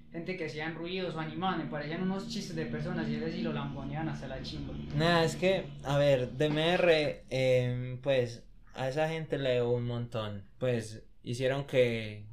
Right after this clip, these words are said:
Speaker 2: que Copa fuera visible. Pues, ayudaron mucho con, con la vuelta. Sin embargo, ¿qué? Ya, ya querían ser como tipo mainstream. Porque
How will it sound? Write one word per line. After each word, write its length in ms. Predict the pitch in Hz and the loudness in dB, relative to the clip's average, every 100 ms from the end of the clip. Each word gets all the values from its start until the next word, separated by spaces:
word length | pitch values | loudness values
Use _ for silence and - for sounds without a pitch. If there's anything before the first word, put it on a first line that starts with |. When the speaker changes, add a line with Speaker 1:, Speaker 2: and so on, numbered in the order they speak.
| - | -2
Speaker 2:
que 160 | 135 | 0
Copa 320 | 127 131 139 | 2 4 4
fuera 280 | 135 143 135 | 4 4 6
visible. 720 | 123 110 113 120 104 95 90 - - - - - - - | 4 2 0 0 0 -4 -10 -16 -20 -20 -20 -20 -20 -8
Pues, 240 | 127 127 117 | 0 2 2
ayudaron 560 | 110 113 113 117 127 | -2 -2 0 0 -2
mucho 400 | 127 127 131 127 | -2 -4 0 0
con, 440 | - 117 107 104 101 | 2 -2 -2 -8 -8
con 200 | 113 107 | -6 -6
la 140 | 104 | -2
vuelta. 680 | 113 151 151 147 131 120 - - - - - - | 2 4 2 0 0 0 -4 -14 -18 -18 -18 -14
Sin 260 | - 151 151 | -2 0 0
embargo, 1000 | 151 147 151 151 143 147 160 160 139 135 | -2 2 4 4 2 4 6 4 0 -2
¿qué? 380 | 165 143 104 95 - - - - - - | 2 2 0 -8 -16 -20 -20 -20 -18 2
Ya, 320 | 143 143 135 | 4 4 4
ya 160 | 139 | 2
querían 320 | 135 156 156 151 | 0 0 0 2
ser 220 | 156 151 | 0 0
como 180 | 151 123 | -2 -2
tipo 240 | 123 135 | 0 0
mainstream. 580 | 139 120 113 - 110 101 - - - - - | 0 -2 -4 -6 -6 -8 -10 -14 -12 -8 -2
Porque 280 | 139 139 151 | 0 2 4